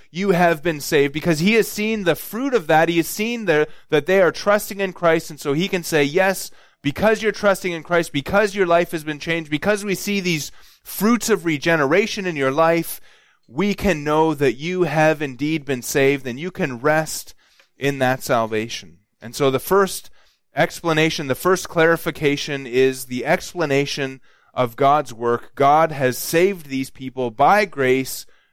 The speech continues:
through faith. Secondly, then, we see the second clarification is the refutation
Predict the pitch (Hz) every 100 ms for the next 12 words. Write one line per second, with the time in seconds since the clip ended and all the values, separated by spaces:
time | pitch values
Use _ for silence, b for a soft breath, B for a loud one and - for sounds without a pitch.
0 | _ - 139 185 185 - 120 120 - 202
1 | 240 240 175 147 139 135 143 139 180 151
2 | 139 190 196 190 156 139 131 131 - 127
3 | 120 135 127 _ b b b b _ 135
4 | 123 127 123 185 208 220 208 165 151 147
5 | 165 151 147